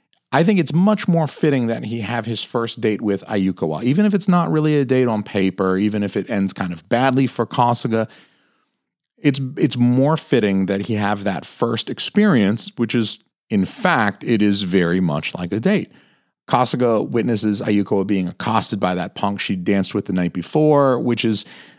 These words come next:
uh, more evidence that Ayuko was only dancing with the guy to, to, uh, make Kasuga jealous.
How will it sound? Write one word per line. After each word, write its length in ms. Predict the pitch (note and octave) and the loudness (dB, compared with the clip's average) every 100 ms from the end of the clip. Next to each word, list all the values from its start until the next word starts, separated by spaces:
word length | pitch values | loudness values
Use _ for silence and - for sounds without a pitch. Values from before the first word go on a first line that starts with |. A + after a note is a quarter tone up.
| _ _ _ | _ _ _
uh, 300 | - - F#2 | -16 -14 -4
more 300 | - C#3 F3+ | 2 4 6
evidence 340 | E3 C3+ C3 - | 4 4 2 2
that 140 | A#2 | 0
Ayuko 340 | - A2+ A2 G2 | 2 2 4 2
was 140 | F#2 | 2
only 200 | G#2+ A#2+ | 2 2
dancing 380 | G#2 G2 F#2+ G2+ | 4 2 2 0
with 140 | F#2 | 0
the 80 | F2+ | -2
guy 260 | F2+ F2+ F2+ | -2 -2 -2
to, 280 | F2 F#2+ | -2 -6
to, 400 | - - F#2 E2+ F#2+ | -10 -4 -4 -2 -4
uh, 160 | F2 | -6
make 220 | F#2 F2+ - | -6 -8 -2
Kasuga 460 | A#2 A2+ - A2 | 0 0 0 -2
jealous. 460 | F#2+ F#2 F2+ F2+ | 0 0 0 -2